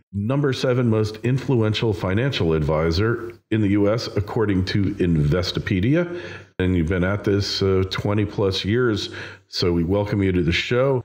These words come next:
And for an average investor here who's managed to squirrel away some money over a twenty odd year career,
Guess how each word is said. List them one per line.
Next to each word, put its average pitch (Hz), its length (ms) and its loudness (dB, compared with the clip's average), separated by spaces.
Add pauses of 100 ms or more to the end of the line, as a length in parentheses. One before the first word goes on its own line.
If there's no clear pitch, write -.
(100)
And 104 440 0 (380)
for 117 720 0
an 104 200 -4
average 120 420 0
investor 80 600 2
here 90 320 2
who's 110 200 2
managed 117 420 0
to 110 80 -2
squirrel 101 480 0
away 90 320 4
some 87 280 0
money 78 440 2 (480)
over 92 320 2
a 87 40 2
twenty 95 480 0
odd 85 320 0
year 78 400 0
career, 123 840 0